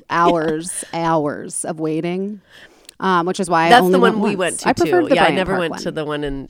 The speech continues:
Speaker 2: Central Park 'cause it was always
Speaker 1: Yeah.
Speaker 2: packed. And I'm like, "Ugh." It's also sort of East Side, so I was like, "How am I even gonna get there? I don't care." Um, then, okay, so they go
Speaker 1: <laughs>
Speaker 2: skating.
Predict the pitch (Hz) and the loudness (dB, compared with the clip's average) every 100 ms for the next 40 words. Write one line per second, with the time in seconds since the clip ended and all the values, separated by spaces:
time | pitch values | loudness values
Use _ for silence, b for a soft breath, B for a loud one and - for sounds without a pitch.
0 | - - 143 139 139 139 127 156 147 151 | -16 -12 -10 -8 -8 -8 -8 -8 -6 -4
1 | 143 135 - 143 - 147 143 139 - 156 | -4 -4 -4 -6 -6 -8 -8 -8 -6 -6
2 | 147 - 185 269 285 269 - - 175 165 | -6 -8 -4 -2 -2 -4 -6 -6 -4 -6
3 | - 151 - 170 160 147 156 143 139 - | -8 -12 -8 -4 -4 -6 -8 -8 -10 -12
4 | 160 131 117 110 110 104 95 87 92 67 | -10 -8 -10 -10 -12 -12 -12 -10 -10 -12
5 | - - - B B B B B - 170 | -14 -18 -18 B B B B B -4 -2
6 | 165 160 - _ _ - 185 233 220 - | -2 -4 -14 _ _ -10 -2 0 -2 -4
7 | 220 226 233 254 220 226 240 240 220 208 | -2 0 0 0 2 2 2 2 0 0